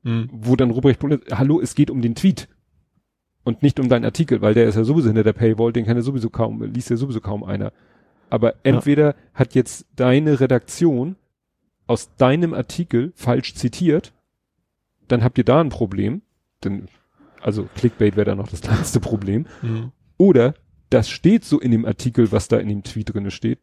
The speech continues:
Speaker 2: dann kannst du dich ja dazu auch mal äußern.
Speaker 1: Mhm.
Speaker 2: Und irgendwie habe ich das Gefühl, dass dann nur noch aneinander vorbei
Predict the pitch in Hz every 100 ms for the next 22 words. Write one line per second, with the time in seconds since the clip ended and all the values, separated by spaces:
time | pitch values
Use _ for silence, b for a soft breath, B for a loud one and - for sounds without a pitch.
0 | - 170 - 113 - 101 107 110 117 117
1 | 123 117 - 151 135 165 165 165 - -
2 | - 123 117 131 B - 120 123 139 -
3 | 143 - - 143 135 B B 117 123 113
4 | 156 147 127 120 117 123 113 117 107 120
5 | 143